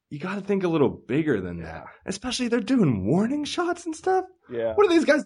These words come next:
Speaker 1: thinking? They were dead serious. You can
Speaker 2: <laughs>
Speaker 1: probably rob a McDonald's with, like,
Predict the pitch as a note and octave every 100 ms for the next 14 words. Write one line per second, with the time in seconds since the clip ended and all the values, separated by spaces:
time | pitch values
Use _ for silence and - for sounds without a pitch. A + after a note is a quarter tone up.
0 | - F#4 E4 E3+ C4+ D#4 D#3 - G#3+ A3+
1 | A3 - A#3 C4+ A3+ - - D4+ F#4 C#4+
2 | G#3+ F3 - _ _ _ D3 G3 F#3+ E3+
3 | D#3 - C3+ F3 G#3+ C#3+ C3+ C3 B2+ A2+
4 | A2 A2